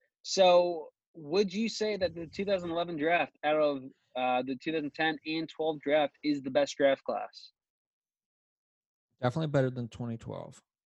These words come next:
Speaker 1: It's
Speaker 2: Um,
Speaker 1: definitely better than twenty twelve.
Speaker 2: twenty ten.
Speaker 1: Two thousand ten could make an argument, but I still
Speaker 2: Sagan, Hall, Johansson.
Speaker 1: Uh, there's, again, some of the top picks here.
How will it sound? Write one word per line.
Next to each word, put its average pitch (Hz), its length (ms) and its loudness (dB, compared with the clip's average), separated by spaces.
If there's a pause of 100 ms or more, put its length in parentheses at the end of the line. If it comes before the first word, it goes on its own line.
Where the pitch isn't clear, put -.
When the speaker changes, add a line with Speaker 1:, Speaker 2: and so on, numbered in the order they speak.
(140)
Speaker 1:
It's 110 180 -2
Speaker 2:
Um, 107 40 -4
Speaker 1:
definitely 214 320 6
better 208 180 6
than 202 120 4
twenty 196 280 0
twelve. 185 420 6
Speaker 2:
twenty 160 240 -8 (220)
ten. - 80 -6
Speaker 1:
Two 220 80 4
thousand 214 280 2
ten 196 340 -2
could 190 240 -2
make 185 240 -4
an 143 100 -4
argument, 160 680 -4 (400)
but 156 120 6
I 151 120 6
still - 500 -6
Speaker 2:
Sagan, 135 440 2
Hall, 117 680 -6 (460)
Johansson. 113 400 -8
Speaker 1:
Uh, 147 240 2 (260)
there's, 165 180 -10
again, 165 260 -4
some 175 180 -2
of 151 80 -2
the - 60 -12 (580)
top - 240 4
picks 170 240 -2
here. 175 440 0